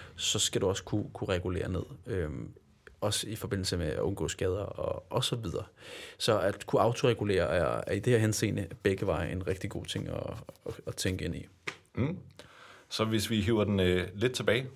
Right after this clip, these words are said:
Speaker 2: til hypertrofien,
Speaker 1: Ja.
Speaker 2: så kan vi, øh, kort opsummere og sige, jamen, hvad er nok i forhold til hypertrofi? Jamen, det er nok at lave cirka ti sæt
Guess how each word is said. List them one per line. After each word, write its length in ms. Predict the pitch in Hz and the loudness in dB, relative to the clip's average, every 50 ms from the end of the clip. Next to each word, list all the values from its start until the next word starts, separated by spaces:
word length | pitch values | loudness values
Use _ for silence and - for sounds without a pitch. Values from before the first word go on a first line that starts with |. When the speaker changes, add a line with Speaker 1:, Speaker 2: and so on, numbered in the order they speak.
| - - - - | -16 -18 -14 -8
Speaker 2:
til 420 | - - 104 98 95 90 87 - | -2 0 2 4 4 4 2 2
hypertrofien, 600 | 87 101 92 95 - - - 123 127 127 120 113 - - - | 0 -2 -2 -2 -4 -2 -2 0 0 0 -2 -6 -10 -10 -2
Speaker 1:
Ja. 100 | - 143 | 0 2
Speaker 2:
så 140 | - - 104 | 4 4 4
kan 160 | 101 - 98 | 4 4 0
vi, 120 | 90 90 87 | 0 2 2
øh, 440 | 82 82 80 82 80 78 - - - - - - - - | 2 2 2 0 0 0 -2 -2 -4 -8 -14 -18 -18 -10
kort 240 | - - - 107 113 | -4 2 4 6 6
opsummere 360 | 101 101 - - 104 95 98 | 6 4 4 2 4 4 6
og 80 | 92 87 | 4 4
sige, 280 | - - 104 104 104 | 2 0 0 0 2
jamen, 380 | 95 92 87 87 85 80 78 80 - - - - - - - - | 2 2 4 4 2 0 -2 -6 -10 -18 -20 -20 -20 -20 -20 -18
hvad 180 | - 82 87 90 | -4 4 6 8
er 140 | 113 117 101 | 10 10 10
nok 300 | 95 95 92 - - - - - - - _ _ _ _ - | 10 8 8 6 6 0 -10 -12 -18 -20 _ _ _ _ -8
i 60 | 95 | -6
forhold 260 | 90 - 92 98 98 | -2 2 2 2 2
til 140 | 95 - 92 | 2 0 -4
hypertrofi? 460 | - 98 92 - - 104 104 107 107 - - - | -4 -4 -6 -4 -4 -4 -4 -6 -8 -14 -8 -2
Jamen, 180 | - 90 90 82 | 0 2 2 4
det 120 | 78 123 | 4 4
er 40 | 123 | 6
nok 300 | 117 113 120 123 - - - | 8 6 6 6 4 -4 -4
at 80 | 92 | -2
lave 320 | 85 85 92 104 120 131 123 - | 0 2 4 4 2 2 0 -4
cirka 320 | - - - - - 104 | -6 0 0 0 0 0
ti 220 | 98 - - 87 | 0 -2 -2 0
sæt 220 | 78 - 92 92 | 2 4 4 4